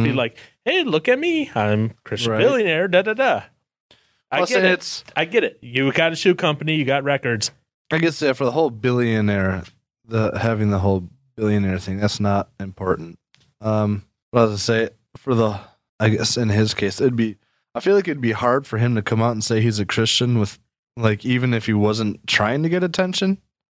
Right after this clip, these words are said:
Speaker 2: it would still be hard to not get attention just of, because of who,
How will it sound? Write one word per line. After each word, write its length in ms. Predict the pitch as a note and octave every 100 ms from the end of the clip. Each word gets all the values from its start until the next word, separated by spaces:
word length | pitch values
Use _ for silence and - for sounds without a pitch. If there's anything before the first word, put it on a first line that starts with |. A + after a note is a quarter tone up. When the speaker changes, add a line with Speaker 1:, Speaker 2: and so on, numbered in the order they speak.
| -
Speaker 2:
it 120 | B2
would 120 | A#2+ A2+
still 280 | - A#2
be 140 | A2 G#2+
hard 380 | G#2 G#2+ G#2 - -
to 100 | A2
not 380 | G#2 G2+ E2 -
get 260 | G#2+ G2+
attention 540 | G2+ - F#2 F#2 F#2 F2+
just 300 | G2 F#2 - - _
of, 260 | - G2+ G2
because 460 | G#2 F#2 - F#2+ F#2
of 160 | E2+
who, 240 | - F#2+